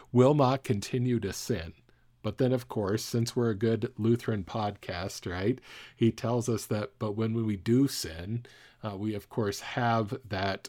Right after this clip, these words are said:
that propitiation of Jesus Christ, that, uh, atoning sacrifice for our sins." Um, and we rejoice in that when we do fall into sin.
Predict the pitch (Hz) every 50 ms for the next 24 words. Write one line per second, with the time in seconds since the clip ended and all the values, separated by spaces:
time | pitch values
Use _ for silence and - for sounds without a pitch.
0 | - - 120 101 104 104 110 - - - 117 104 - - - 117 110 - - 117
1 | 107 101 101 101 101 - - 113 104 95 90 - 104 98 98 - - 80 - -
2 | - - - 104 95 92 92 90 - - - 101 92 92 95 95 - - - -
3 | - - - - - 107 101 - 113 - - - - 131 123 123 123 113 104 98
4 | - - - 101 95 101 - - - 101 - - 95 92 92 90 - - - 113
5 | 98 90 92 95 - - - - 98 90 87 87 90 85 - - - - - -
6 | - - - - - 107 98 95 95 92 87 87 - - 120 110 104 101 98 95
7 | 92 95 107 110 101 104 98 90 87 - 107 101 104 104 98 - - - - 117
8 | 107 101 95 90 90 98 - - 104 101 98 92 92 92 85 85 107 107 107 104
9 | - - - 92 92 92 90 90 87 90 90 - - - 107 90 87 87 87